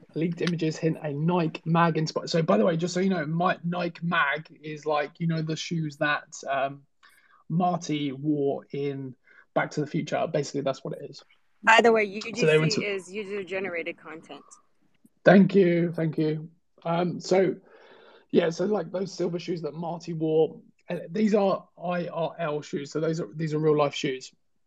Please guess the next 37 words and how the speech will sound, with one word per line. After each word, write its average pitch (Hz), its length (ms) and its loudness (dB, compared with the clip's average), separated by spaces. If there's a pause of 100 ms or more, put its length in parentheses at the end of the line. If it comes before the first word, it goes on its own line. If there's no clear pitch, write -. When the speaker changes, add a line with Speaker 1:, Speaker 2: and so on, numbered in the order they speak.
(380)
Speaker 1:
So 160 260 6
they're 175 200 6
inspired 180 380 4
colorway 160 360 2
with 156 140 -4
the 151 80 -4
addition 165 320 -4
of 156 80 -4
the 143 80 -8
swoosh 190 320 0
signature, 170 640 2
electronic 156 440 -4
lacing 160 320 -2
technology, 165 680 -6 (1300)
which 151 180 -8
we've 151 140 -2
also 156 280 6
seen. 156 360 2 (560)
Um, 139 760 -2 (600)
so - 160 6
we've 196 180 8
seen 196 200 6
this, 190 240 2
this - 240 -6
from 196 220 -2
the 156 80 -2
Clonex 160 380 0
collection, 156 400 -2
which 147 160 -4
is 151 80 -4
basically 156 300 0
you 156 100 0
mint 196 200 6
the 165 120 0
N 170 140 2
F 147 140 -4
T 147 360 0